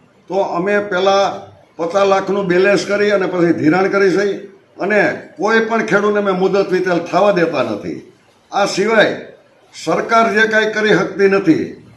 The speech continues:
એ આ રાજકોટ ડિસ્ટ્રિક્ટ કોઓપરેટિવ બેંકને હિસાબે દરેક ખા-, સ-, ચારસો ને સાઠ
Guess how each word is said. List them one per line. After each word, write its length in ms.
એ 380
આ 160
રાજકોટ 520
ડિસ્ટ્રિક્ટ 460
કોઓપરેટિવ 560
બેંકને 580
હિસાબે 760
દરેક 480
ખા-, 160
સ-, 480
ચારસો 320
ને 160
સાઠ 400